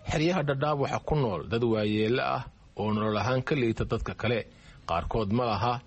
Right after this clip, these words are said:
ehelo daryeela. Hay-adaha samafalka oo xilliyadii hore u sameeyey guddiyo aadna u daryeeli jiray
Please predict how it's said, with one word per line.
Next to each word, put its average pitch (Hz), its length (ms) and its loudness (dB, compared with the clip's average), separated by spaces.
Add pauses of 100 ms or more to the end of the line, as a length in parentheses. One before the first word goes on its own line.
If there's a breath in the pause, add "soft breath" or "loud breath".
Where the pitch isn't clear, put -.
(280 loud breath)
ehelo 117 300 0
daryeela. 110 520 0 (360 loud breath)
Hay-adaha 156 380 0
samafalka 147 640 0 (580)
oo 107 200 0
xilliyadii 127 500 2
hore 120 180 2
u 156 120 0
sameeyey 117 480 0
guddiyo 110 440 0
aadna 143 320 0
u 147 80 0
daryeeli 123 480 2
jiray 110 260 0